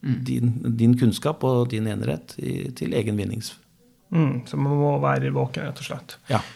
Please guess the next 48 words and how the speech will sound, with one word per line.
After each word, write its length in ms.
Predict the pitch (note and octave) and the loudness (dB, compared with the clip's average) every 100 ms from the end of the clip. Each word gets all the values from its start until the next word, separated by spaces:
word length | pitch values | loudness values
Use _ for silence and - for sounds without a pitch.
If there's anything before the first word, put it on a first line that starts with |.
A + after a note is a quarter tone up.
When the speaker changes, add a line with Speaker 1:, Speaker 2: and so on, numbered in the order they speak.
| - | -6
Speaker 3:
Men 100 | - | 4
hvorom 200 | E3 D#3+ D3+ | 8 8 8
allting, 580 | E3+ D#3+ D3 D3 - C#3 | 4 2 -2 -4 -6 -4
hvorom 320 | D3 D3+ C#3+ | -2 0 0
allting 420 | D#3 - C3+ C3 | -2 -2 -2 0
er, 200 | C#3 D3+ A#2+ | 2 2 0
så 340 | - C3+ C3 | -2 0 0
har 300 | C3 - D#3 | -2 -2 -2
du 60 | C#3 | 0
patent, 320 | B2+ D3 C#3 | 0 0 2
så 20 | |
er 40 | B2+ | 0
du 40 | |
i 40 | |
hvert 40 | C3 | 0
fall 120 | C3+ | 0
bedre 240 | B2+ C#3 C3+ | 0 0 -2
beskyttet 300 | A#2+ C3+ C3 | -4 -6 -4
enn 80 | C3+ | -4
hvis 120 | A#2 | -2
du 40 | |
ikke 220 | C3+ C3 - | -4 -4 -8
har 80 | - | -10
det. 80 | - - - - - | -14 -16 -20 -20 -8
Speaker 2:
Det, 80 | - - A#2 | -8 -4 -4
ja, 80 | |
det 100 | A2 A2 | -2 -4
er 20 | |
Speaker 3:
Ja. 80 | - | -2
Speaker 2:
definitivt. 460 | G#2 G2 - - - | -4 -6 -12 -16 -8
Speaker 3:
Ja, 200 | C3 B2 A#2+ | -6 -4 -6
så, 140 | - C#3 | -8 -6
så 120 | C#3 | 2
frem 180 | D#3 D3 | 2 4
til 140 | D#3 | 0
du 40 | |
ikke 140 | - C#3+ | 2 4
er 320 | D3 C3+ C3 | 6 6 4
en, 240 | B2 C3 | 4 2
eh, 380 | C3 C#3 C#3 B2+ C#3 | 2 2 0 0 2
en 320 | B2+ A#2+ A#2+ | 2 0 -4
type, 320 | - C3+ - | -6 -8 -4
eh, 500 | B2+ C3 C3+ - C#3+ - C#3 C3 A#2 A#2+ G#2+ C#3 C#3+ | 0 2 2 0 -2 -2 -4 -4 -4 -6 -8 -10 -8
Jonas, 460 | D#3 C#3 C3 B2 - | 2 6 6 4 0
eh, 160 | C#3+ C#3 | 0 2
Salk 480 | - D#3+ C3 - | 6 6 6 -4
som, 600 | - - - C#3+ C3 F#2+ | -6 -2 -2 0 2 2
eh, 460 | - C#2 C#2+ - D3 | 0 0 -2 -4 -6